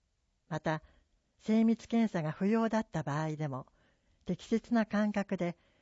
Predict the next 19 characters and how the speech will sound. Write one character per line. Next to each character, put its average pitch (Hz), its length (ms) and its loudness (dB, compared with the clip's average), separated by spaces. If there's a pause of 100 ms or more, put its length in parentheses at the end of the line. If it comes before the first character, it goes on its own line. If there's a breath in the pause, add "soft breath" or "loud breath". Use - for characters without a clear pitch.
継 233 240 4
続 240 280 0
し - 80 -10
て 202 180 -2
が 190 180 2
ん 208 60 2
検 220 280 2
診 156 260 -2
を 143 100 -2
受 185 160 -4
け 190 40 2
る 175 120 0
よ 139 100 -4
う - 20 -6
に 131 100 -6
し - 160 -8
ま 131 120 -6
し - 140 -10
ょ 123 160 -8